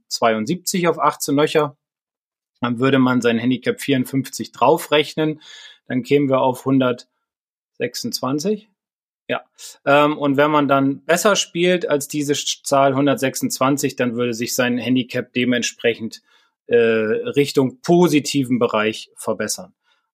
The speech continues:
Ähm, natürlich ist es jetzt auch noch so, dass man auch immer noch Schläge geschenkt bekommt. Das hängt aber immer davon ab, was für einen Platz man spielt, beziehungsweise auf welchem Platz man spielt,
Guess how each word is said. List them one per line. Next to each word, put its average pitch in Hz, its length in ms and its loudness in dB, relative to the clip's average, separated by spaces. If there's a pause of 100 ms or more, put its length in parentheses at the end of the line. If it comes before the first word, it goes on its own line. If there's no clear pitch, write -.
Ähm, 107 520 -4 (280)
natürlich 175 460 0
ist 180 140 0
es 160 160 -2
jetzt 160 180 2
auch 147 100 2
noch 147 140 4
so, 151 260 4
dass 135 220 2
man 127 160 -2
auch 117 160 -6
immer 139 240 0
noch 127 220 -2 (100)
Schläge 135 560 0
geschenkt 170 540 -2
bekommt. 175 500 -2 (360)
Das 135 240 0
hängt 151 220 0
aber 135 300 0
immer 135 220 0
davon 131 420 0
ab, 123 220 -4
was 117 200 -2
für - 120 -6
einen 113 80 -6
Platz 143 340 -2
man 143 160 2
spielt, 139 400 0
beziehungsweise 117 640 -2
auf 135 180 0
welchem 131 260 0
Platz 135 280 -2
man 123 160 0
spielt, 127 460 -2